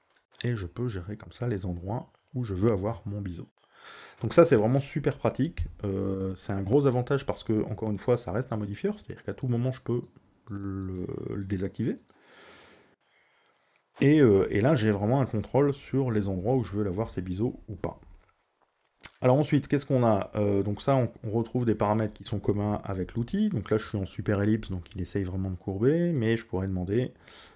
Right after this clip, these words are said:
euh, des paramètres qui sont custom, donc voilà, où je vais essayer de donner des formes particulières. Euh, ça, je vais pas y revenir. Si vous voulez avoir des précisions là-dessus, bah, je vous conseille de regarder la vidéo sur le, l'outil Bevel.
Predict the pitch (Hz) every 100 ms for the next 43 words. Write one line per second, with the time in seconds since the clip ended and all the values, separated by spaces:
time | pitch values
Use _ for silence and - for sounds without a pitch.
0 | _ - 82 71 - 53 55 113 - 80
1 | 85 101 - - 104 - 85 - - 127
2 | 117 - - - - - - 101 98 90
3 | 90 85 - 101 104 92 95 92 - -
4 | 101 90 - - - - - - - 113
5 | 151 175 - - - - - - - 95
6 | 92 90 90 90 - - - - - _
7 | - 98 92 87 104 92 90 104 120 120
8 | - - - 98 95 95 98 101 95 98
9 | 92 - - 95 92 90 - 107 - 95
10 | - 101 113 98 95 101 101 95 95 107
11 | 107 _ _ - 117 104 101 98 104 104
12 | 98 95 92